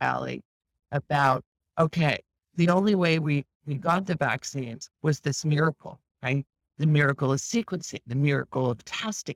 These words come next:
the miracle of being able to get through all, all of that medical data in time to say, "Okay, these, these vaccines and these boosters, these are, these are safe for people to take and safe for children, et cetera." But there isn't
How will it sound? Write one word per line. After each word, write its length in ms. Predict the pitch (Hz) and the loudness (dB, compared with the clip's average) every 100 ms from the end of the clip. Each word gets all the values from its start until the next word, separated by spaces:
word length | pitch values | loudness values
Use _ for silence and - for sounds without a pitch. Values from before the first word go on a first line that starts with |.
| - | -8
the 80 | |
miracle 460 | - 143 143 - 135 | -4 -4 -4 -6 -6
of 100 | - | -4
being 200 | 147 139 | -2 0
able 200 | 143 131 | 0 0
to 100 | 131 | -6
get 280 | - 185 175 | -2 -2 -2
through 180 | - 139 | -6 -4
all, 300 | 131 131 - | -2 -4 -2
all 240 | 135 139 | 0 2
of 120 | 139 - | 0 -2
that 200 | 123 131 | -4 -2
medical 360 | 135 143 135 | -2 -2 -6
data 320 | 107 143 139 | -4 -4 -2
in 100 | 135 | -4
time 400 | 113 - 156 143 - | -8 -4 0 0 -4
to 80 | 123 | -8
say, 180 | - 135 | -2 -2
"Okay, 300 | 127 147 139 | -2 -6 -4
these, 380 | 147 160 156 - _ _ - | -2 -2 -4 -8 _ _ -8
these 220 | 170 180 | -4 -2
vaccines 640 | - 143 147 - 147 143 127 | 0 0 -2 -6 -4 -2 -4
and 160 | 139 | -2
these 160 | 170 185 | -2 -2
boosters, 600 | - 160 143 - 135 135 | -2 -2 -2 -4 -4 -2
these 200 | 156 156 | -2 0
are, 160 | 143 - | 0 -2
these 240 | - 139 139 | -4 -4 -2
are 80 | 143 | -4
safe 380 | - 165 156 147 | -4 -4 -6 -8
for 100 | - | -12
people 320 | 147 143 135 | -8 -8 -6
to 140 | 131 160 | -10 -10
take 400 | - 160 151 - | -4 -2 -2 -4
and 100 | 127 | -6
safe 280 | - 160 165 | -4 -4 -4
for 140 | 131 | -8
children, 540 | 101 - 139 139 131 131 - | -4 -2 0 0 -2 -4 -8
et 180 | 120 - | -12 -8
cetera." 380 | - 220 139 - _ _ _ _ _ _ _ _ | -2 0 0 -4 _ _ _ _ _ _ _ _
But 260 | 185 165 - _ _ _ - | 2 2 2 _ _ _ 0
there 260 | 185 180 - _ - | 4 4 2 _ -2
isn't 480 | 214 262 196 - | 0 2 0 -2